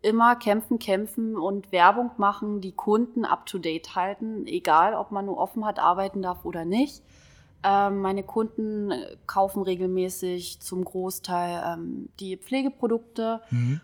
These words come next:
Speaker 1: Und ja, wenn die eben leer waren, haben sie die auch während der Schließung nachkaufen können. Ich hab die, die nach Hause geliefert oder die haben sie vor den Laden abgeholt.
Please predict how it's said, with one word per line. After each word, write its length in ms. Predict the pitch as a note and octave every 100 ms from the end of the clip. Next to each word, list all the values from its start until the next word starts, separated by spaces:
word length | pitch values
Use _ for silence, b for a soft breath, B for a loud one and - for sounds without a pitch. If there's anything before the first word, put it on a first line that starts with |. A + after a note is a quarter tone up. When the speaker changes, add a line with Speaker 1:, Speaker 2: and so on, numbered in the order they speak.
| _
Speaker 1:
Und 380 | G3 G3+ G#3 G3+
ja, 280 | A3+ F#3+ F3+
wenn 160 | F3 E3+
die 200 | E3+ E3+
eben 400 | F3 F3 E3+ -
leer 320 | F#3+ G3+ G3
waren, 440 | F#3+ F#3+ F#3+ F#3
haben 160 | F3+ F3+
sie 120 | F3
die 120 | E3
auch 280 | - - -
während 240 | G3 G3
der 60 | F#3+
Schließung 460 | - F#3+ F3+ F#3 F3
nachkaufen 600 | E3+ E3+ - E3 E3+ E3
können. 260 | E3 D#3+
Ich 160 | E3+ -
hab 140 | -
die, 360 | F3 F3+ C3 -
die 80 | E3+
nach 220 | G#3 -
Hause 280 | G3+ G3 F#3+
geliefert 480 | F3+ E3+ F3+ F3+ E3+
oder 220 | E3 F3
die 140 | F3 F3
haben 120 | F3
sie 120 | F3+
vor 180 | - F3+
den 80 | F3+
Laden 220 | F3+ F3+
abgeholt. 760 | G3 - - F#3 F3+ F3+ F3+